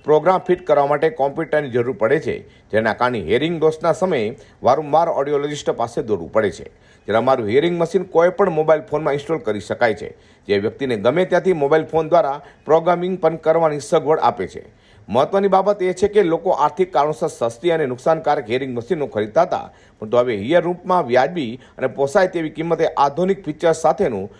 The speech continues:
હિયરિંગ મશીન પસંદ કરવા વિકલ્પ આપી રહ્યું છે.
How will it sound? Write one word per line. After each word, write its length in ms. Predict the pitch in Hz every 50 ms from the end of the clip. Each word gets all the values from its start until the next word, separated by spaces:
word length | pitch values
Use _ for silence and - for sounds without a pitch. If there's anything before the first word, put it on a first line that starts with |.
| _ _ -
હિયરિંગ 320 | 123 151 156 160 147 123 117
મશીન 260 | 120 - 170 160 151
પસંદ 360 | 110 135 139 - 202 196 175
કરવા 280 | - - 127 143 151 143
વિકલ્પ 400 | 120 131 - - 143 143 - -
આપી 200 | 95 - - -
રહ્યું 220 | 101 107 98 80
છે. 160 | - - -